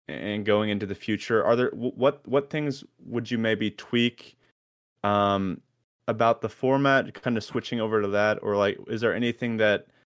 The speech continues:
after this past season you thought, you know, might be a good addition? I, I don't know if you,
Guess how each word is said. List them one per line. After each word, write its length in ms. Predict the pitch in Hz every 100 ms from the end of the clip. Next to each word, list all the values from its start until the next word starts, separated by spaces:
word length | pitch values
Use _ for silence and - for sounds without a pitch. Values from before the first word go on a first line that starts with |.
| -
after 380 | 104 107 - 110
this 120 | 107
past 360 | - 107 104 -
season 500 | 104 98 101 101 - _ _ -
you 100 | 104
thought, 440 | - 104 98 - -
you 140 | 107
know, 100 | 98
might 240 | 98 95
be 140 | - 95
a 20 |
good 180 | 87 92
addition? 600 | 87 92 - 92 90 -
I, 220 | 95 -
I 20 |
don't 140 | 95 95
know 100 | 92
if 140 | -
you, 260 | 92 87